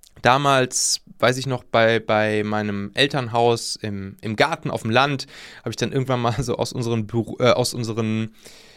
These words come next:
Gartenmöbeln habe ich dann so ein, so ein kleines Fitnessstudio da zusammengebaut und dann habe ich da wirklich, ja, Dorfbewohner aus unserem Dorf eingeladen, dorthin zu kommen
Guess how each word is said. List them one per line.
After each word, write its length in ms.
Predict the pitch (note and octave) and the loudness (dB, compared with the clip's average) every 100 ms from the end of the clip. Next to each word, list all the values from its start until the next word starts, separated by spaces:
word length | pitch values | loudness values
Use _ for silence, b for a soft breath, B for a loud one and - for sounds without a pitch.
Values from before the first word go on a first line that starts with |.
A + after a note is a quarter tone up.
| B | B
Gartenmöbeln 1080 | B2+ C3 F#3 F3 C3+ C3 C3+ C3 C3+ D#3 D#3+ | -2 0 2 2 4 6 6 6 6 6 2
habe 120 | D3 | -2
ich 80 | C#3 | -2
dann 180 | C#3+ C3 | -2 0
so 120 | C3 | 0
ein, 100 | B2+ | -2
so 100 | B2+ | -4
ein 60 | C3 | -2
kleines 320 | C#3+ C3+ C3+ | 0 0 0
Fitnessstudio 800 | - B3+ D#4+ - - C3 A#2+ A2+ | -4 0 0 0 0 0 2 0
da 180 | G#2 G2+ | 0 0
zusammengebaut 840 | A#2 G#2 G#2 G#2 F#2 G2 C#3+ G#3+ | 0 2 0 -2 0 4 4 2
und 80 | E3+ | -2
dann 160 | C3+ | -2
habe 100 | C#3 | -4
ich 80 | D3+ | -4
da 160 | - B2+ | -2 0
wirklich, 380 | D3 F#3 E3 - b b b - | 0 2 0 -2 b b b 2
ja, 180 | F#3 | 2
Dorfbewohner 800 | - C3 D#3 F#3+ F3 D3 E3+ E3+ | 2 4 6 6 -2 0 2 2
aus 160 | C#3+ - | 0 -2
unserem 260 | D3+ C3+ | -6 -4
Dorf 280 | B2 C3 D#3+ | 2 4 2
eingeladen, 560 | - D3+ D#3 D3 C#3 C#3 | 0 -2 0 4 4 4
dorthin 260 | A#2+ - A#3+ | -2 -4 -4
zu 140 | - | -4
kommen 260 | - E3 | 2 0